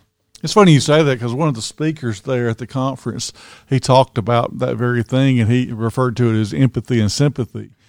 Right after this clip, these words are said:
And, you know, sympathy is kinda like, "Oh, uh, I, I'm sorry that you're having to go through this," or, "I feel so sorry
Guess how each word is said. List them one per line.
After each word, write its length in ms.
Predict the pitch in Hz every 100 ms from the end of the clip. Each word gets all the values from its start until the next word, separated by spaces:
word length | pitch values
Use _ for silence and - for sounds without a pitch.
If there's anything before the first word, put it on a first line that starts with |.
| _ _ _ -
And, 420 | 120 110 104 107
you 60 |
know, 100 | 120 110
sympathy 760 | - 156 139 113 131 127 120
is 160 | 113 110
kinda 260 | - 127 120
like, 280 | 117 110
"Oh, 320 | 135 147 147 127
uh, 220 | 120 120 277 - -
I, 120 | - - _ -
I'm 220 | - 135
sorry 480 | - 151 156 143 123
that 220 | 123 143
you're 200 | 131 117
having 240 | 131 117
to 80 | 113
go 180 | 110 139
through 140 | 127
this," 300 | 110 113 117
or, 120 | 120
"I 60 | 127
feel 220 | - 147
so 180 | 131 135
sorry 640 | 123 - 135 139 131 120